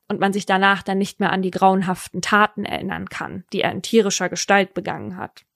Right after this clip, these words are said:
Raban hat bereits von Wölfen gelesen und die Tat, so wie er sie begangen haben will, hat er einmal im Film Die Täuscher mit Pierce Brosnan gesehen.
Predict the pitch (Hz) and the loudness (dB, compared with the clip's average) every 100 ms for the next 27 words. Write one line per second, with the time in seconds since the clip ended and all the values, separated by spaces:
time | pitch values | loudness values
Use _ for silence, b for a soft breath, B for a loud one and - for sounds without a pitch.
0 | _ B B B B B 254 247 262 269 | _ B B B B B 2 4 4 2
1 | 277 254 247 247 - 247 226 220 220 214 | 0 2 4 2 -2 -2 4 6 6 4
2 | 214 196 185 185 180 180 - 202 214 - | -2 2 4 2 0 -8 -4 -4 -4 0
3 | 170 196 233 - 190 - 220 208 202 190 | 0 0 -6 -8 -4 2 4 4 0 2
4 | 190 190 196 190 190 185 185 240 - - | 2 2 0 0 -2 -2 -2 -2 -4 -2
5 | - - 220 226 202 208 - 220 214 208 | 0 2 2 2 2 -2 2 4 4 0
6 | 185 - 208 208 - 196 196 202 - - | -8 0 2 2 2 -6 -8 -12 -10 -6
7 | 175 - 185 185 185 165 - 202 196 104 | -8 0 2 2 0 -6 -8 -10 -8 -8
8 | 104 220 | -8 -10